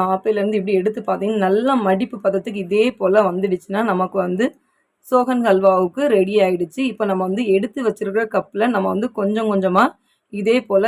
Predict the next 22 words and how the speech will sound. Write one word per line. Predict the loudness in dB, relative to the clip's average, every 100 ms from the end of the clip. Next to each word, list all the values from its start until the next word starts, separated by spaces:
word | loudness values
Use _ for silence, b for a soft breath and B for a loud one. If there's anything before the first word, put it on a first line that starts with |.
| 0
விட்டுக்கலாம். | -2 -2 -4 0 0 0 0
இது | -2 0
நல்லா | 2 4 4 2
சூடா | 0 -2 2 2
இருக்கும். | 2 -2 -2
கையில | 0 0 0
பட்டுடுச்சுன்னா | -2 -2 -2 -4 -4 0 2
அப்படி | 0 _ -4 0
ஒரு | 2 2
வலி | 2 0 -2
இருக்குங்க. | -4 -4 0 0 0 _ _ _ -6
அதனால | -2 0 2 2 2 0
கொஞ்சம் | -2 -4 0 -2 0
குழந்தைங்க | 0 0 0 -2 -2
பக்கத்துல | -2 -4 -2 -2
வராத | 0 2 4
அளவுக்கு | 4 2 -2 -4
பார்த்து | -4 -4 -4
இதை | -2 -2
ரெடி | -2 -6
பண்ணி | -6 -4 -2
எடுத்துக்கோங்க. | -4 -6 -4 -4 0